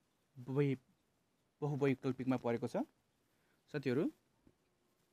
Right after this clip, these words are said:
तपाईँहरूले नतिजामा उत्तीर्ण हुनुभएका साथीहरूलाई सम्पूर्णलाई धन्यवाद, फेरि पनि धन्यवाद दिन चाहन्छु। र,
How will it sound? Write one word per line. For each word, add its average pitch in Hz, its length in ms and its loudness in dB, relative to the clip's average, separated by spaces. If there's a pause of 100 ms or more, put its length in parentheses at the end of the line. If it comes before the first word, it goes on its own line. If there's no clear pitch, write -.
(1080)
तपाईँहरूले 147 540 6 (3250)
नतिजामा 151 1600 0
उत्तीर्ण 156 260 0
हुनुभएका 135 360 4
साथीहरूलाई 135 520 0
सम्पूर्णलाई 127 640 0 (1040)
धन्यवाद, 123 240 0
फेरि 131 180 -4
पनि 135 120 2
धन्यवाद 117 260 0
दिन 123 140 0
चाहन्छु। 117 340 -4
र, 135 140 0